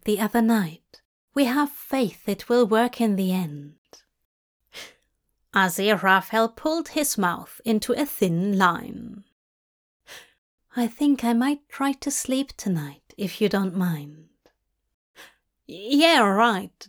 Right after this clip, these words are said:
Do you want the bed?" "No, I'll be fine here, dear." Warlock stood and walked towards his bedroom before turning to nod at the angel.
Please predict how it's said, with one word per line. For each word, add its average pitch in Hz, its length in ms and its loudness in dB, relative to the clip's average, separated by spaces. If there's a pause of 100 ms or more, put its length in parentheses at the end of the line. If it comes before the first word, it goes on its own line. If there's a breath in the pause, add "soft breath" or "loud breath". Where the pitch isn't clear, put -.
(140)
Do 226 80 4
you 254 140 2
want 285 180 2
the 262 80 0
bed?" 254 500 -4 (760 loud breath)
"No, 202 440 2 (140)
I'll 302 200 2
be 294 120 0
fine 233 360 0
here, 208 500 0
dear." 151 480 -14 (1400 loud breath)
Warlock 208 460 2
stood 220 640 2 (140)
and 285 180 0
walked 240 460 -4
towards 269 520 -4
his 294 140 -2
bedroom 180 720 -6 (120)
before 233 340 0
turning 185 680 0
to 202 160 -4
nod 190 460 0
at 185 260 -6
the 185 160 -4
angel. 180 840 -6